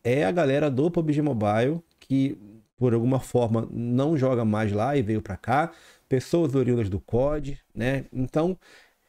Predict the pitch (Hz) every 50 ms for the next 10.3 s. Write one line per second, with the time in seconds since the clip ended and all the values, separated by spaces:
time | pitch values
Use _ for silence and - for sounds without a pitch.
0 | _ _ _ - - _ _ - 165 156 - - 180 165 202 202 202 - - 190
1 | 180 196 208 208 202 190 175 151 156 156 147 147 151 156 160 160 160 151 - -
2 | 151 151 143 - - - 139 139 135 123 120 113 104 110 113 107 107 101 101 107
3 | 101 92 95 98 95 95 90 90 113 127 143 151 - 160 147 143 - - 165 180
4 | 180 170 151 135 113 104 92 95 120 120 120 123 131 147 165 180 185 165 135 127
5 | 120 113 113 117 127 143 165 170 _ _ _ _ _ - 110 117 131 139 143 139
6 | 131 113 110 110 110 120 123 - - - - - 127 127 113 101 98 107 110 117
7 | - - 123 113 127 - - - 107 107 117 117 104 85 82 82 - _ - 85
8 | 90 98 104 107 104 - - - 104 104 113 131 131 - - 143 135 - - 127
9 | 123 131 - - 110 - - - 117 123 127 117 110 - - 120 117 113 113 120
10 | 127 - - 147 139 135